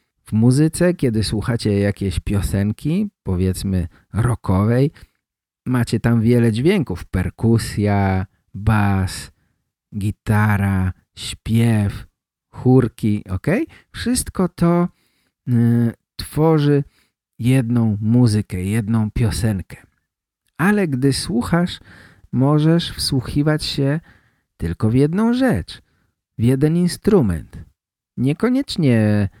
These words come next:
w słowa piosenki. Możesz słuchać tylko basu, okej?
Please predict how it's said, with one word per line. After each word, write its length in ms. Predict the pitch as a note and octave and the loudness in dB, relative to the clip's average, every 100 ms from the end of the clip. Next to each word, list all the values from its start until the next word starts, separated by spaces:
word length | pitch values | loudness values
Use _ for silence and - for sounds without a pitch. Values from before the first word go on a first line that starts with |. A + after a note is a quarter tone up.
| _ | _
w 100 | - | -8
słowa 400 | - B2+ A#2 G#2+ | 0 2 4 2
piosenki. 580 | G#2+ F#2 - F2+ - D#2+ | 0 -2 -4 -8 -8 -6
Możesz 360 | A2 C3+ D3 | 0 2 2
słuchać 460 | - C#3 C3+ B2+ - | 2 -2 0 0 0
tylko 340 | C3 B2 B2 | 0 2 2
basu, 540 | G#2 G2+ E2+ E2 - - _ _ _ _ - | 2 0 0 -2 -8 -12 _ _ _ _ -12
okej? 420 | G#2+ - F3 E4+ | -8 -4 -2 -4